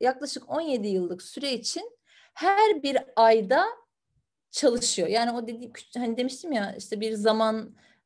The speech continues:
birimi seçiyoruz. O her bir zaman birimi için aslında takip ediyoruz bir şeyin nereden nereye gittiğini. İki bin yediden iki bin on sekize kadar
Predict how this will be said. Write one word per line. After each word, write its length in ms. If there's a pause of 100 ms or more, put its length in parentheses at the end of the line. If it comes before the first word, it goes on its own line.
(200)
birimi 300
seçiyoruz. 680 (220)
O 180
her 300
bir 60
zaman 380
birimi 260
için 400
aslında 400
takip 500
ediyoruz 400
bir 40
şeyin 340
nereden 380
nereye 260
gittiğini. 540 (480)
İki 240
bin 120
yediden 580
iki 200
bin 100
on 160
sekize 440
kadar 360